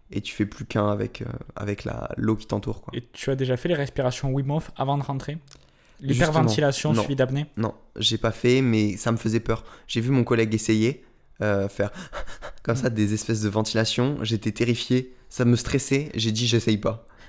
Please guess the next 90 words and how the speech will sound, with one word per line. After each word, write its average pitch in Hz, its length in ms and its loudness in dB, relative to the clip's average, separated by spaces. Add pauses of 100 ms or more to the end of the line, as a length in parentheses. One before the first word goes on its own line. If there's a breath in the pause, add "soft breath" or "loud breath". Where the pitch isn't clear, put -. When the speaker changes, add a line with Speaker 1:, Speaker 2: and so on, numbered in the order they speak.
(160 soft breath)
Speaker 2:
Ben, - 220 -10
mo-, 123 140 -12
moi, 175 180 0
pendant 147 200 0
une 135 60 -4
période, 151 220 2
je - 60 -8
faisais 123 180 0
que 151 100 0
les 156 60 8
respirations 147 520 2
parce 147 140 0
qu'en 143 100 0
fait, 175 140 0
c'est 139 60 0
un 135 40 0
peu 147 120 -2
une 139 60 0
sorte 139 160 0
de 135 60 0
méditation. 127 500 0
C'est - 160 0
excellent. 135 340 0
Speaker 1:
Il 127 60 2
y 127 40 6
a 120 40 8
un 123 40 6
protocole 139 420 2
à 123 40 4
Speaker 2:
T'as 156 60 4
l'impression 120 240 4
Speaker 1:
suivre, 196 100 6
Speaker 2:
que - 40 0
Speaker 1:
ouais. 151 60 0
Speaker 2:
t'es - 40 0
shooté, 165 360 -2
mais 139 140 2
il 151 40 4
est 165 40 4
sur 180 160 0
YouTube. 180 360 0 (140)
C'est 123 80 2
Speaker 1:
Ouais. 123 100 4
Speaker 2:
des 131 80 6
respirations 139 500 2
que - 60 -4
tu - 80 -12
suis, 202 200 0
c'est - 160 -6
des 135 180 2
audios, 151 320 2
si - 120 -12
ça 131 120 -2
intéresse 127 300 -2
des 127 80 -2
gens. 156 160 -4 (640 loud breath)
Et 139 200 0 (320)
une 147 100 2
fois, 190 120 4
j'ai 151 100 0
cru 175 100 2
que 165 40 2
j'allais 135 140 2
faire 127 120 0
une 127 100 0
crise - 140 -8
d'épilepsie. 143 540 0
Genre, 135 180 -4
tu 156 120 -4
sens 175 200 2
des, 135 120 2
des 123 200 -4
fourmis 170 420 -2
dans 156 120 2
les 151 100 0
mains 160 180 2
et 151 80 0
tout. - 260 -6
Speaker 1:
Ah 117 120 -8
ouais ? 139 60 -4
Speaker 2:
T'as 175 100 4
l'impression 190 280 8
qu'il 190 80 4
y - 20 8
a 151 40 6
des 156 200 6
éclairs 208 260 4
qui 175 100 0
vont 160 120 4
sortir. 180 420 4